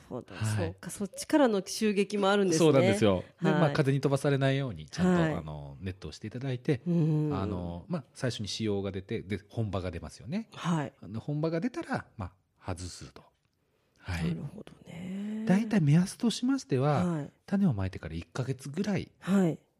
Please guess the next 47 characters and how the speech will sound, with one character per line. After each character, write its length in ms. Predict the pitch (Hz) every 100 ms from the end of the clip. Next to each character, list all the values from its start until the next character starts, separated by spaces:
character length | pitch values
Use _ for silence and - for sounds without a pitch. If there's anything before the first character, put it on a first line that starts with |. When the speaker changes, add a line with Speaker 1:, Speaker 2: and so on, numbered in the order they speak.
| _ -
Speaker 2:
で 80 | 113
す 80 |
ね。 60 | 147
だ 40 | 131
か 40 |
ら 20 | 120
今 160 | 135
か 100 | 123
ら 60 | 104
ま 160 | 98 101
い 80 | 92
て 180 | -
い 40 | 120
く 80 | -
と、 140 | 139
ち 80 | 117
ょ 40 |
う 40 | 90
ど 60 |
ゴ 180 | 78 104
ー 40 |
ル 80 | 143
デ 120 | 160
ン 60 | 170
ウ 40 |
ィ 80 | 175
ー 40 | 170
ク 100 | 185
あ 40 | 175
た 100 | 185
り 80 | 90
に、 180 | 139 _
Speaker 1:
は 220 | 170 190
い。 120 | 143 -
Speaker 2:
あ 140 | - 87
の、 220 | 71 65
ま 160 | 107 85
あ、 40 |
ネ 80 | 90
ッ 20 |
ト 140 | - -
を 80 | -
外 180 | 80 90
し 120 | -
て、 160 | - -
Speaker 1:
は 220 | - 190
い。 80 | 165